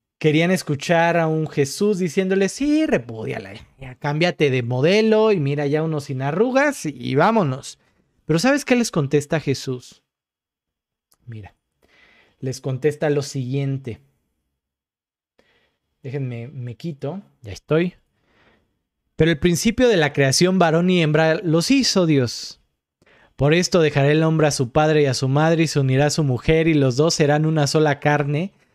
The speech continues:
Así que no son ya más dos, sino uno. Por tanto, lo que Dios unió, no lo separe el hombre".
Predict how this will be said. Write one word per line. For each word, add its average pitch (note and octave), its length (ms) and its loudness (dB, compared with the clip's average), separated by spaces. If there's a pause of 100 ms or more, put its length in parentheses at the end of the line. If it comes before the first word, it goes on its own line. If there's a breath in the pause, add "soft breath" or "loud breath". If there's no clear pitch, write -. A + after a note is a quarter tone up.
(340 soft breath)
Así C#3+ 300 -2
que D3+ 420 0
no C#3+ 340 2
son F3+ 340 2
ya D#3+ 140 4
más C3+ 300 0
dos, E3+ 300 2
sino C3 520 -2
uno. D#3+ 580 0 (360)
Por A#2+ 220 -6
tanto, D#3 420 2
lo D3+ 140 2
que B2 120 0
Dios D3 240 0
unió, C#3+ 480 0 (800)
no D3 440 2
lo C3+ 200 2
separe B2+ 840 -4
el A#2 260 -4
hombre". A2+ 400 -8